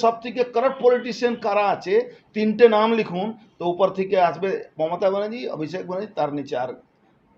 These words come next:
পার্থ চ্যাটার্জি, এরকম কতগুলো পর পর নাম এসে যাবে। কোনো নতুন কথা নেই।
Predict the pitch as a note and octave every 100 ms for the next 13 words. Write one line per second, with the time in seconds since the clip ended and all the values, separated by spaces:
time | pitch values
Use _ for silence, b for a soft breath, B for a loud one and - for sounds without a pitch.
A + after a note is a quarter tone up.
0 | - C#3 - B2 B2+ B2+ A#2+ B2+ B2 B2
1 | C3 - E3 E3+ F#3+ - E3 D#3 D3 C3+
2 | B2+ G#2+ G2 G2 - - - _ _ _
3 | _ _ _ _ _ _ D4+ C#4+ D3+ D#3+
4 | D#4 - B3+ B3+ G#3+ C3